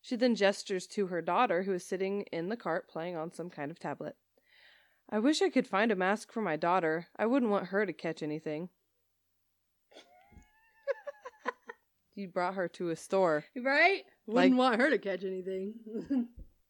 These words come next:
Speaker 2: Maybe you should get her out of the cart. <laughs>
Speaker 1: Or the store.
Speaker 2: <laughs>
Speaker 1: Keep her at home.
Speaker 2: <laughs>
Speaker 1: So I said, "I'm sure you can find someone in your neighborhood who makes them,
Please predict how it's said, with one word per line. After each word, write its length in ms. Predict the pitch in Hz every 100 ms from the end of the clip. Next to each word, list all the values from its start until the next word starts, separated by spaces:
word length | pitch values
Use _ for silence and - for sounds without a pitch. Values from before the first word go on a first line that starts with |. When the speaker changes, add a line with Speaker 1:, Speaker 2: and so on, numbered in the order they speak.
| _ _ _ _ _ - 202
Speaker 2:
Maybe 200 | 214 240
you 120 | 233
should 140 | 233
get 120 | 214 214
her 100 | 220
out 160 | 214
of 80 | 214
the 60 | 254
cart. 380 | 233 226 208 - _ 403 453 - -
<laughs> 760 | 311 247 294 349 269 - 277 269 _ -
Speaker 1:
Or 200 | 196 190
the 140 | 175
store. 580 | - - 214 202 165 147 _ -
Speaker 2:
<laughs> 80 | 247 392 392 381 - 370 - 415 -
Speaker 1:
Keep 200 | 220 202
her 100 | 185
at 140 | 170 - _ _ -
home. 360 | 220 175 156 -
Speaker 2:
<laughs> 520 | 262 247 226 262 240 277 240 _ _ _ _
Speaker 1:
So 120 | 220 185
I 180 | 185
said, 520 | 190 - 185 175 170 - _ _ _ _ _ _ _
"I'm 160 | 208 208
sure 320 | - - 294
you 180 | 415 339
can 180 | 233 214
find 300 | 185 240 285
someone 300 | 233 196 185
in 80 | 180
your 100 | 160
neighborhood 480 | 180 269 311 196
who 80 | 175
makes 280 | 160 151 -
them, 280 | 175 175